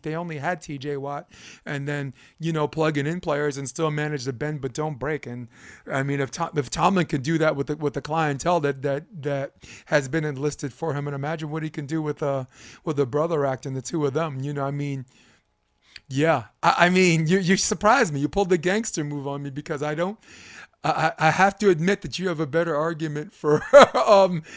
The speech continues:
I think you got me on this debate. I think you have a better argument for Green Bay than, than I would for Pittsburgh. But I just think as, as a fan, and just because I, I'm, uh, it's Tomlin love, right? You know,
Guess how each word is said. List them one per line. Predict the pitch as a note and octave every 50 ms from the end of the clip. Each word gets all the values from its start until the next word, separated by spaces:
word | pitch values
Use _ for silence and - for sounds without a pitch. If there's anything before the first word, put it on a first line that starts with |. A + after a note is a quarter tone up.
| - - - -
I | G3 G3+
think | - - C4+
you | C4+ C#4
got | F#3+ A3+ B3 C#4 C4
me | A3 G#3+
on | F#3+ F3+
this | D#3+ D3 C3
debate. | A#2 D#3+ D#3 C#3 D#3 D#3 D3
I | D3
think | D3 - G#3 -
you | A3+
have | A3 F#3 F3+
a |
better | E3+ D3+ F#3 F#3+ F#3+ E3+
argument | E3+ F3+ F#3+ E3+ E3+ F3 D#3+ D#3 D#3+ D#3
for | - - D3+
Green | B2+ D#3 E3+ F3+ F3+ E3+ D3+
Bay | D#3+ E3 G3+ A#3+
than, | A#3+ D#3+ F3 E3 D#3 C#3+ C3+
than | B2+ D3 D#3
I | D#3+ E3 D#3
would | D3+ D3+ D#3 D3+
for | - D#3
Pittsburgh. | - - G3+ A3 - - D3 C3 C3 C3 C3 - _ - - - - - - - -
But | _ G#3+ A3
I | D4+ D4+
just | - F#4+ F#4+ - - - _ _ _
think | - B3+ B3 G#3+
as, | - - E3 C#3+ - - - -
as | G#3+ F3+ D3 E3
a | E3
fan, | - - - G#3 G3+ F#3+ D#3+ C3+ B2 B2 - _ _ _ _ _ _ _ _ _ _ _ _ _ _ _ _
and | - E3 E3+ D#3+
just | C#3+ F#3+ F3+ -
because | E3+ F3+ E3+ - F#3+ F3 E3+ E3+ E3+ D#3+ D3 - - _
I, | C#3+ D3+ D3 -
I'm, | D#3+ D#3+ D#3 D3 D3+ -
uh, | F3
it's | D3+ C#3+ C#3 - -
Tomlin | - - - F3 E3+ E3+ D#3+ D#3 D3+ C#3+ C#3+
love, | D#3 D3+ C3+ A#2+ A#2 A2+ A#2+
right? | B2+ C3 C3+ - - G#3+
You | D3+ D3 D3
know, | C3+ B2+ A2+ A2